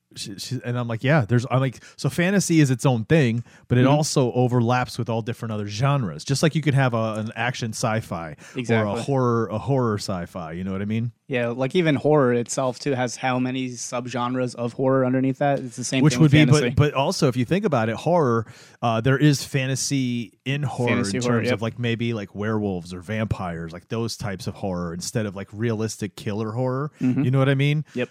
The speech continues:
Speaker 1: Um, and then, like, the same thing with sci-fi. You can go straight sci-fi and be like Contact,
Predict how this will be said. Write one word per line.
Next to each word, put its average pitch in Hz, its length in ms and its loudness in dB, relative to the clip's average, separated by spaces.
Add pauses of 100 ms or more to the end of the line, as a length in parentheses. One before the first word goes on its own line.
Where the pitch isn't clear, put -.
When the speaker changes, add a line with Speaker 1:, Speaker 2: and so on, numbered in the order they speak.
(100)
Speaker 1:
Um, 110 600 -4 (800)
and 147 120 0
then, 143 100 0
like, 139 160 0
the 127 100 -4
same 123 220 -2
thing 123 160 -2
with 110 80 -2
sci-fi. 131 400 -2
You 104 140 -2
can 135 80 -4
go 120 100 2
straight 139 380 -2
sci-fi 98 540 -6
and 113 200 -6
be 117 140 0
like 101 260 -6
Contact, 127 720 -4